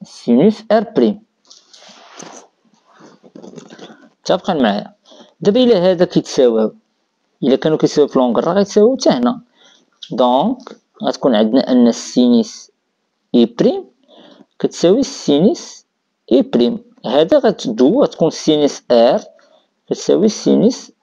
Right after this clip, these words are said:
ار بريم، دو غتكون ار ايكال ار بريم.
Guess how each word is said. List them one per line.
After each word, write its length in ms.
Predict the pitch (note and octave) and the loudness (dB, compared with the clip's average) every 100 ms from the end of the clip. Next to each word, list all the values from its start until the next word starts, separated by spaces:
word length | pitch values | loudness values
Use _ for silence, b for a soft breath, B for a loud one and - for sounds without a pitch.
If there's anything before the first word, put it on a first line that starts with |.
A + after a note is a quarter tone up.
| _ _ | _ _
ار 220 | - G#3+ - | 0 0 0
بريم، 420 | B2+ B2 A#2+ _ _ b b _ | 0 0 -6 _ _ b b _
دو 320 | A2+ B2+ B3+ A3+ | 0 0 2 -2
غتكون 480 | C3+ - C3+ - D3 | -4 -2 -4 -2 -2
ار 260 | G#3 - - | -2 -2 -2
ايكال 400 | D#3 D3 G3 C4 | 0 0 -2 -4
ار 160 | G#3+ F#3+ - | -4 -4 -8
بريم. 200 | C3+ | -16